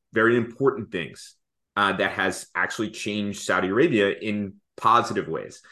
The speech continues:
Now, I'm not saying that across the board that that's good. Remember, it's more of a surveillance and police state than it's ever been before. But one of the headlines over the weekend was that Kuwaitis were traveling to Saudi Arabia to see Barbie.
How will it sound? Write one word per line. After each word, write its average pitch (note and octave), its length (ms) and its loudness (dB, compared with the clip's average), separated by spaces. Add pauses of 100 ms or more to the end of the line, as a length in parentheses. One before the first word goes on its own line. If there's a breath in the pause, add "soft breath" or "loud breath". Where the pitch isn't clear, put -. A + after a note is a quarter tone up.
(140 soft breath)
Now, C3 100 2
I'm C#3+ 80 4
not D3+ 200 4
saying C3 240 4
that A2 100 4
across A#2 340 2
the G2 120 -4
board G#2+ 600 4 (380)
that G2+ 160 -4
that's G2+ 180 0
good. E3+ 200 8
Remember, G#2+ 360 2
it's A#2 260 -6
more C3+ 200 6
of A2 80 2
a G2+ 40 0
surveillance G#2+ 680 0
and F2+ 120 -10
police A2 300 -6
state F#2+ 240 -4
than F2 100 -4
it's E2 160 -6
ever E2+ 180 -2
been D#2+ 220 -6
before. F#2 600 0 (560 loud breath)
But A2 320 4 (500)
one C#3+ 200 6
of G#3 80 4
the D#3 80 8
headlines B2 480 2
over A2 120 0
the G#2+ 120 -2
weekend A#2 440 2
was G#2 360 0 (240)
that A#2+ 180 -2
Kuwaitis C3+ 640 4
were A#2+ 120 -2
traveling B2 520 4
to A#2 120 -8
Saudi A#2 340 2
Arabia C3 300 4
to G2+ 80 -4
see A#2+ 160 -4
Barbie. G#2 520 4